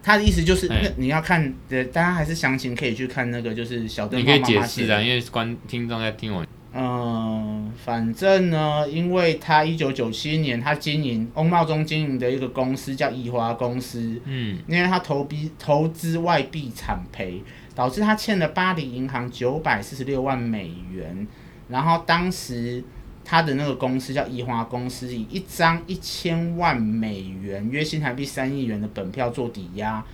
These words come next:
Speaker 2: 嗯哼。
Speaker 1: 然后巴黎银行因此向台北地院申请本票执行，进行追债获准。但是一路过关斩将，翁茂忠三亿本票一毛都不用还。然后他反而还去跟那个向他追债的朱姓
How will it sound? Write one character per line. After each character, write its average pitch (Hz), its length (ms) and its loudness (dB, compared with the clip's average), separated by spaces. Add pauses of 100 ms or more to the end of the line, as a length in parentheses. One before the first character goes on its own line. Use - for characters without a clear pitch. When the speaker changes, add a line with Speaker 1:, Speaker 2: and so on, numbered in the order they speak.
Speaker 2:
嗯 117 100 -6
哼。 131 240 -4
Speaker 1:
然 131 120 0
后 170 100 4
巴 175 180 4
黎 147 160 0
银 135 220 -2
行 110 360 0 (1080)
因 180 180 4
此 139 180 -2
向 151 220 2
台 143 160 2
北 175 160 2
地 139 160 -2
院 139 180 0
申 139 240 -2
请 120 220 0
本 104 180 -4
票 135 220 2
执 117 240 -4
行， 110 240 -2
进 151 180 0
行 117 220 -2
追 127 220 0
债 127 200 0
获 113 220 -2
准。 - 180 -10 (600)
但 180 220 6
是 160 360 0 (220)
一 151 140 0
路 170 180 8
过 170 180 4
关 143 240 4
斩 107 220 0
将， 127 220 0
翁 139 100 -2
茂 139 160 2
忠 127 180 0
三 131 220 0
亿 131 80 0
本 107 180 -2
票 120 160 -4
一 131 60 -2
毛 113 180 0
都 113 100 -2
不 104 100 -8
用 107 160 -2
还。 - 200 -6 (200)
然 123 120 2
后 156 60 6
他 190 160 8
反 127 300 2
而 127 100 0
还 127 160 2
去 160 200 -2
跟 151 260 2
那 151 100 -2
个 131 80 -2
向 147 180 0
他 143 120 0
追 139 240 0
债 143 180 4
的 117 80 0
朱 135 220 -2
姓 131 280 -2